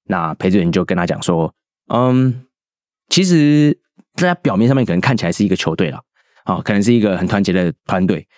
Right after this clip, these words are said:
但其实私底下如果真的有人打得很烂，你oh for four，然后下来之后呢，摔头盔、生气或怎么样，大家在旁边其实也是就是，就是，“哦，这个人在干嘛？哦，哦，又生气哦，怎样之类”，也不会过去安慰，或是也不会过去特别说什么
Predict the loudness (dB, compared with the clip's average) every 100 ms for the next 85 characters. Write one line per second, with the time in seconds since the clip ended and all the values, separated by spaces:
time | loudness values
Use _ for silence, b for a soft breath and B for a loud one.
0 | _ -4 -2 0 0 0 0 0 0 0
1 | 2 2 2 0 -2 -4 -6 -4 -4 -4
2 | -10 _ _ _ -2 0 0 0 -2 -2
3 | -4 b b b -6 -4 -2 -4 -4 -2
4 | 0 0 -2 -2 -2 0 0 0 -2 0
5 | 0 0 0 -2 -2 -4 -2 -4 -6 -10
6 | _ -4 -2 -2 0 0 -2 -2 -2 0
7 | 0 2 2 0 -4 _ -4 -2 -2 -4
8 | -2 -2 -2 -2 -6 -8 _ -6 -6 -6
9 | B B -4 -2 0 0 0 0 -2 -2
10 | -6 -4 -4 -2 -2 -2 0 -2 -2 -2
11 | 0 0 0 0 0 0 0 -2 0 0
12 | 0 0 0 -2